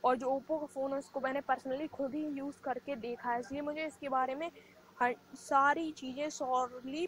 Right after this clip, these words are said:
पता है और जितनी भी details हैं सब कुछ पता है, Performance वगैरह पता है, camera वगैरह भी।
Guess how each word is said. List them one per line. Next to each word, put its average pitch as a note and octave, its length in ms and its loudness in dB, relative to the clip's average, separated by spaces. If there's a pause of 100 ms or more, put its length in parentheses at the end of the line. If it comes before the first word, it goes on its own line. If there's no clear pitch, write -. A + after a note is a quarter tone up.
पता B3 280 2
है A3 240 -2
और A#3+ 380 2
जितनी C#4 320 -2
भी D#4+ 160 0
details C#4+ 420 0
हैं D4 80 0
सब C#4+ 180 -8
कुछ C#4 160 0
पता C4 180 0
है, C4+ 80 6
Performance C4 560 -2
वगैरह C4+ 380 4 (100)
पता C4 140 0
है, C4 80 2
camera A#3+ 300 0
वगैरह A3+ 300 0
भी। G#3+ 140 -6